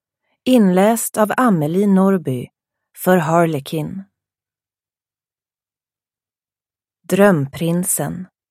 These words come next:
Finns han? Bästa vännerna Kate och Georgia är desillusionerade när det gäller kärlek och romantik. Men under en resa till Tjeckien förändras allt. Det här är första delen i miniserien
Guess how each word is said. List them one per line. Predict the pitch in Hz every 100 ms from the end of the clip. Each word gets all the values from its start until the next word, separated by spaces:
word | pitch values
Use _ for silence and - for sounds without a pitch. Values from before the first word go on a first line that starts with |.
| _ _ -
Finns | 226 233 226 -
han? | 160 170 190 190 _ _ _ _ _ _ _ _ _ _ _
Bästa | 254 247 - 247
vännerna | 240 262 175 165 185
Kate | 196 175 165 - 226
och |
Georgia | 196 247 214 - 147 135 -
är | 165
desillusionerade | 165 - 175 180 - 208 160 185 196 147 135
när | 143
det | 165
gäller | 160 139 135
kärlek | 139 226 202 135 131 135
och | 143
romantik. | 143 147 165 165 175 185 _ - _ _ _ _ _ _ _ _
Men | 160 151
under | 156 156 160
en | 156
resa | 196 151 - 180
till | 214
Tjeckien | - 254 - 156 135 135 - _ _
förändras | - 226 151 170 - 139 - -
allt. | 165 165 - - - _ _ _ _ _ _ _ _ _ -
Det | 254
här | 262 277 247
är | 160
första | 143 262 247 - 254
delen | 175 143 139 143 147
i | 190
miniserien | 208 240 143 127 - 143 139 135 135